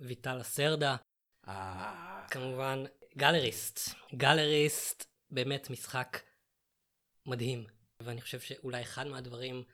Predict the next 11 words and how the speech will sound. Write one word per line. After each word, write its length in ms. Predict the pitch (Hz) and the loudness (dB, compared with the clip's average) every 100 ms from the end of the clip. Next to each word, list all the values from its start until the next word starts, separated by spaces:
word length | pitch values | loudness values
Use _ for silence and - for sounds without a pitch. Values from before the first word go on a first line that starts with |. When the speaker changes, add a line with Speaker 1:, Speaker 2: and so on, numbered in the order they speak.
| _ _ _ - | _ _ _ -6
Speaker 1:
הכי 220 | - 240 | -2 0
מדהימים 480 | 208 156 127 123 123 _ _ _ | 0 0 -4 -6 -10 _ _ _
ש-, 180 | - - 135 127 - | -12 -8 -6 -8 -10
שהוא 200 | - 127 | -12 -12
עושה 360 | 127 147 135 123 | -8 -6 -6 -6
זה 140 | 123 | -8
שלהבדיל 840 | - 131 131 139 139 190 170 175 | -6 -8 -8 -8 -2 -2 0 0
מכל 1400 | 160 156 147 - _ _ _ _ _ _ _ _ - 220 254 | 2 0 -2 -6 _ _ _ _ _ _ _ _ -2 4 4
המשחקים 520 | 170 - 139 - 139 | 4 0 -6 -4 -4
שדיברנו 520 | - 120 120 170 170 | -4 -6 0 0 2
עליהם, 380 | 143 127 120 127 | 0 -2 -4 -8